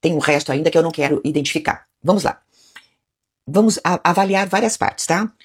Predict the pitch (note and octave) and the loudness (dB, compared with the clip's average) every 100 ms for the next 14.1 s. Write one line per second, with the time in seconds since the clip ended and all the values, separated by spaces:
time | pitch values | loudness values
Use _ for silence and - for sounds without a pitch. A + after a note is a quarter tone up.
0 | _ _ D#3+ B3 C#4 C#4+ - C4+ C4 - | _ _ -2 0 0 -4 0 2 2 -2
1 | - D#3 - F#3+ D3 D#3 D3 C#3 C3 B2 | -4 -6 0 2 2 0 -2 -6 -4 -2
2 | C#3 E3 B2+ G2+ - D#3+ A3+ A3 G3+ G#3+ | 0 0 -2 -6 -6 -2 -2 0 0 2
3 | A#3 - G3 G#3+ A#3+ B3+ A#3+ - F#3 - | 0 -2 -2 -2 2 2 2 0 -2 -4
4 | G3 F3 G#3 A3 D4 F3+ D#3 - - - | -4 -4 -4 -2 -2 0 -2 -4 -20 -20
5 | - D#3 E3 E3 F#3 F3 G3 G3+ A#3 - | -8 -4 -2 0 -2 -2 -2 -2 -2 0
6 | G3 - - _ - _ C3+ C3+ - C3+ | 0 0 -2 _ -20 _ -4 -2 -4 -4
7 | G#2+ A2+ C#3+ C3+ A#2 D3 B3 - A2+ G#2+ | 0 2 2 2 2 2 0 -2 -6 -4
8 | G#2+ - A#2+ C3+ A#2 C3 B3+ - - C#3 | -4 -2 -2 0 2 2 0 -4 -10 -6
9 | B2 B2 E3+ B3+ F3+ A3 D4 G3 C3 - | -2 0 0 0 0 -2 0 2 0 -4
10 | - - - C3+ C3+ E3+ G#3+ F#3+ C3+ A#3 | -12 -20 -6 -4 -2 0 0 2 2 2
11 | - - - A3 A3 A3 G#3 G#3+ C#4+ D4+ | -2 -20 -4 0 0 2 2 4 4 2
12 | A3 F3+ A3 G3+ E3 G3+ - _ - A#3 | 0 0 2 4 6 4 2 _ -6 0
13 | A#3+ - B3 - B3 B3 - A#3+ B3 D#3 | 2 4 2 2 0 2 0 -2 0 0
14 | D3 | 0